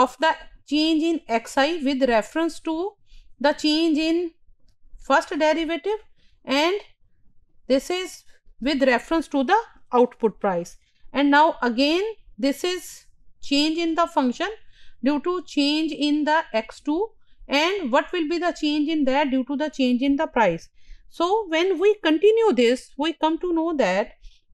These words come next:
this is the first derivative of this and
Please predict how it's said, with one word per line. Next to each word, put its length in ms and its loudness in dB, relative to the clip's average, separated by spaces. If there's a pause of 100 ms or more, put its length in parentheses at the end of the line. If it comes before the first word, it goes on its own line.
this 240 0
is 340 -2
the 140 4
first 380 -2 (100)
derivative 680 0
of 280 2
this 380 -2
and 340 -2